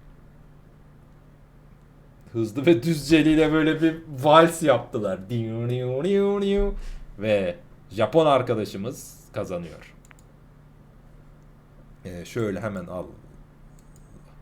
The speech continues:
Ee, no. Skorlar bu şekilde bu yarışmamızda. Toplam skora şimdi bakacağız.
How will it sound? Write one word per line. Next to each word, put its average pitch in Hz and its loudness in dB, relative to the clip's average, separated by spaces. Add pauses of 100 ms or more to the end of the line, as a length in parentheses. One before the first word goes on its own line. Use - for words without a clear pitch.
(360)
Ee, 95 -16 (640)
no. 113 -10 (1160)
Skorlar 151 0
bu 170 0
şekilde 170 -2 (160)
bu 139 -2
yarışmamızda. 131 -2 (680)
Toplam 135 -4
skora 92 -10
şimdi 85 -14
bakacağız. 117 -6